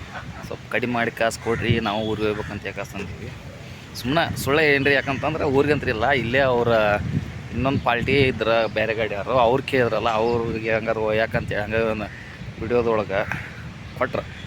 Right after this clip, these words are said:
ನೂರು ರೂಪಾಯಿಗೆ ಒಂದು ಲೀಟ್ರ್ ಕೊಟ್ರು, ತೊಗೊಂಡು ಹೋಗಿ ಕಾಸು ಅವ್ರಿಗೆ ಕೊಟ್ನಿ. ಅದಕ್ಕೇನೆ ಹೆಂಗೈತಿ ಟೇಸ್ಟ್ ಅಂತ ಕಾಸು ಕೇಳಿನ್ರಿ. ಅವ್ರು ಒಂದು ನಮೂನಿ ಹುಳಿ ಹುಳಿ ರೀ, ಇದನ್ನು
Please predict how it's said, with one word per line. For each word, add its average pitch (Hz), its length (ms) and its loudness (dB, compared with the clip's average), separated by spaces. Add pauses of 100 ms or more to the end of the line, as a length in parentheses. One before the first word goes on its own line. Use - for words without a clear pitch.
(180)
ನೂರು 117 180 2
ರೂಪಾಯಿಗೆ 123 260 0
ಒಂದು 120 120 -2
ಲೀಟ್ರ್ 107 300 -4
ಕೊಟ್ರು, 117 400 -2 (280)
ತೊಗೊಂಡು 120 200 -2
ಹೋಗಿ 104 140 -4
ಕಾಸು 107 200 -4
ಅವ್ರಿಗೆ 101 200 -2
ಕೊಟ್ನಿ. 101 340 0 (880)
ಅದಕ್ಕೇನೆ 113 380 0 (340)
ಹೆಂಗೈತಿ 147 380 2
ಟೇಸ್ಟ್ 135 300 2
ಅಂತ 127 180 0
ಕಾಸು 127 220 0
ಕೇಳಿನ್ರಿ. 110 360 0
ಅವ್ರು 107 260 2
ಒಂದು 110 160 0
ನಮೂನಿ 120 340 0
ಹುಳಿ 139 260 6
ಹುಳಿ 139 260 8
ರೀ, 131 180 4 (240)
ಇದನ್ನು 120 340 0